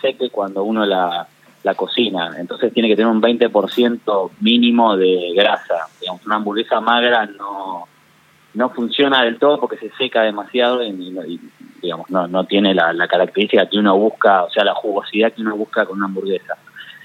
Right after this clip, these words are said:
Eh, así que yo suelo ir variando. Por lo general me gusta el roast beef, que me costó un poco al principio y después le, le, le empecé a enganchar la mano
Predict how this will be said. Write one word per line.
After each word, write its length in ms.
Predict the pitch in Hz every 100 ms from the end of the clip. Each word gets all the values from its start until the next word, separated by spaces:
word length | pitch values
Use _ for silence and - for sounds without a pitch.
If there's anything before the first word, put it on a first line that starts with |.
| _ -
Eh, 420 | 101 101 101 101 98 98
así 220 | 123 214
que 100 | 190 -
yo 140 | 208
suelo 300 | 196 185 165
ir 120 | 151 151
variando. 440 | 131 147 127 113
Por 100 | 123
lo 80 | 131
general 220 | 151 180
me 60 | 165
gusta 360 | 160 156 139
el 220 | 117 -
roast 200 | - 117
beef, 180 | 160 185 -
que 260 | - 113 107 _ _ _
me 100 | 107
costó 280 | 110 104 151
un 100 | 139
poco 180 | 151 147
al 80 | 120
principio 360 | 120 156 151
y 40 | 123
después 240 | - 131
le, 160 | 127 113
le, 180 | 98 98 101 -
le 60 | 95
empecé 240 | 95 -
a 20 |
enganchar 320 | 120 110 123 117
la 120 | 107
mano 360 | 127 147 160